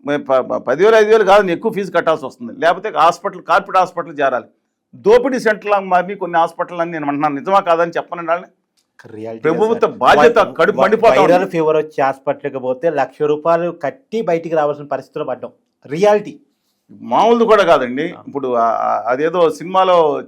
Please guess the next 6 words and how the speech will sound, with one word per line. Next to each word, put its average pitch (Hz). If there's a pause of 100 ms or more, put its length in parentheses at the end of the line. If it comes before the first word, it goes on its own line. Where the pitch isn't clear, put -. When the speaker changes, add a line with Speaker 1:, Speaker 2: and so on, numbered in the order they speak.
Speaker 1:
చేసినట్టు, 160
డై-, 139
మన 113 (280)
ఠాగూర్ 175
సినిమాలో 170
చేసినట్టు 117